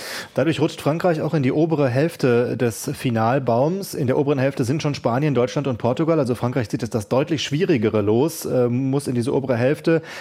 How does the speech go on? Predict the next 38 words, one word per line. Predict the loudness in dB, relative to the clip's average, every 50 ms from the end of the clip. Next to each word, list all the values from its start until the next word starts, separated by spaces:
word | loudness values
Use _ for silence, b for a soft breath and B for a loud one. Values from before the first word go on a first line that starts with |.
| B B
könnte | -2 -2 0 0 0
im | -2 0
Viertelfinale | 0 0 -2 0 0 0 0 2 2 2
dann | 2 0
auf | 0 -2 0
Portugal | 0 0 0 2 2 2 2 0
treffen. | 0 0 0 0 0 -2 -2
Und | 0 0 2
die | 2
Österreicher | 2 2 2 2 2 2 2 2 2
rutschen | 0 0 0 -2 -2 -2 -2 -2 -6 -6 -4
nach | -4 0
unten | 0 0 0 0 0 0
in | 2 2
die | 2 2
untere | 2 0 0 0 2
Hälfte, | 2 2 0 2 0 2 2
werden | 2 0 0 0
wahrscheinlich | 0 0 0 -2 0 0
jetzt | -2 -2 0 -2
gegen | -2 -2 0
die | -2 -2
Türkei | -2 -4 -2 0 0 0 -2
spielen | -2 -2 0 2 2 2 0 B B B B B B B -4
und | -2 0
haben | 0 0 0 0
auf | -4 -2 -2
dem | -4 -2
Papier | -2 -2 -4 -2 0 2 2 2 4
erstmal | 2 0 0 0 -2 -2 0 0 2 2 2
jetzt | 2 0 0 -4 -4 -4 -2
einen | 0 2 2 2 2
leichteren | 2 2 2 0 -2 -2 -2 -2 -2 -2 0
Weg | 0 0 0 0 -2 -4 -6 -4
als | -4 -6 -4 -2
die | -2 -2
Franzosen. | 0 0 -2 0 0 0 0 0 0 0 -2 -2
Also, | -2 -2 0 2 2 2 2